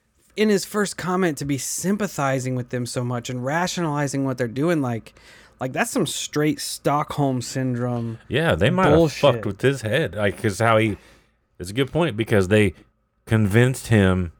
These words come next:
Speaker 1: Yeah.
Speaker 2: to go willingly.
Speaker 1: And on top of that, like,
Speaker 2: Which is
Speaker 1: he's
Speaker 2: weird because there's that whole cosmic law shit.
Speaker 1: he says the people that s-, talk about going,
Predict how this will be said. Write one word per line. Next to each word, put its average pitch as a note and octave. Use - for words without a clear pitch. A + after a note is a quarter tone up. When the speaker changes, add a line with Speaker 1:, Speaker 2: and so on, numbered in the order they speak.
Speaker 1:
Yeah. F3
Speaker 2:
to A2
go G#2+
willingly. G2
Speaker 1:
And F2
on A3+
top A3+
of G3+
that, A3
like, E3
Speaker 2:
Which A2
is A2
Speaker 1:
he's B2+
Speaker 2:
weird C#3
because A2+
there's G#2
that G#2
whole G#2+
cosmic A2+
law A2+
shit. C#3+
Speaker 1:
he C4
says C4
the G#3+
people A3
that F#3
s-, -
talk A3
about E3
going, E3